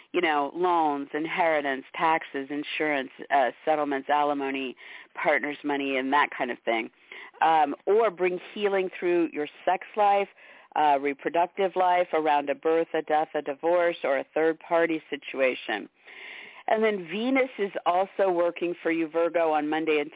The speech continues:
Tuesday, so she is in your sign. So she's helping you focus on your needs, your body, your image, your brand, your name, your title,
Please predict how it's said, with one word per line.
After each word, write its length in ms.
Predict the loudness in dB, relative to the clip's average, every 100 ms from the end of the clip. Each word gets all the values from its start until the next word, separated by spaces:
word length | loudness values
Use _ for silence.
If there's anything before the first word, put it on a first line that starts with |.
| -4
Tuesday, 560 | -4 -2 0 2 2 0
so 100 | -2 -2 -6
she 140 | -4 -4
is 200 | -4 -4
in 180 | -2 0
your 160 | -2 -4 -4
sign. 500 | 0 2 4 2 0 -6 -20 -20 -8 -2
So 100 | -2 0
she's 180 | -2 -2 -2
helping 500 | 0 2 2 0 0
you 420 | -4 -2 -2 -2 -2
focus 280 | -2 -2 -2
on 220 | -2 0
your 240 | 2 2 2
needs, 360 | 2 2 0 2
your 200 | 2 2
body, 360 | 2 2 2
your 300 | 0 2 2
image, 300 | 2 0 -2 0
your 160 | 0
brand, 420 | 2 0 0 0
your 140 | -2 -2
name, 280 | 0 -2 -2
your 140 | -4
title, 460 | 0 0 2 2